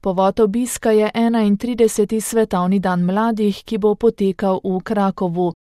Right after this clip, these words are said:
so danes sporočili s tiskovnega urada Svetega sedeža. Program papeževega obiska so danes predstavili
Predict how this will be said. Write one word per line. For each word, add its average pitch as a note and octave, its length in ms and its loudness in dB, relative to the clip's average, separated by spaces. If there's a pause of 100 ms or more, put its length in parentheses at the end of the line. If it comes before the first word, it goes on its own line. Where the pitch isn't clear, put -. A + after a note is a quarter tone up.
(100)
so G3+ 200 -2
danes F3+ 340 -2
sporočili F#3 580 -2
s - 80 -8
tiskovnega F#3+ 680 -2
urada G#3 460 0
Svetega F3+ 520 -4
sedeža. F3 680 -2 (460)
Program G3 500 0
papeževega G3+ 760 0
obiska G#3 580 -2
so G#3+ 180 -2
danes F3+ 400 -2
predstavili G3+ 880 0